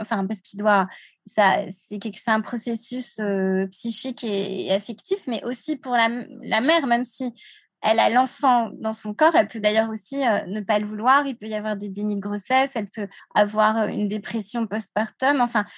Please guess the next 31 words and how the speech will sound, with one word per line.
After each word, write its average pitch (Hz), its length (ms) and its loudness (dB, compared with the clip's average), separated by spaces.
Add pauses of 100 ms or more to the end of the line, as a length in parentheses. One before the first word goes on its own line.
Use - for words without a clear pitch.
(180)
il 214 140 -4
peut 240 100 -4
y 220 60 0
avoir 233 240 6
aussi 240 240 -2
un 240 120 4
rejet 247 300 -2
de 233 60 -4
l'enfant, 320 300 2
donc 269 240 -4
il - 20 4
y - 20 8
a 214 140 4
rien 302 380 0
de 254 120 -4
naturel, 233 680 0 (340)
même 226 200 -2
si - 140 -6
ça 226 120 6
le 220 120 0
semble 240 500 0
plus - 320 -12
naturel. 202 500 0 (380)
Entre, 214 360 0
il - 80 -4
y 226 60 0
a, 226 80 6
c'est 240 140 -4
toujours 285 320 0
un 240 100 4
travail 254 680 2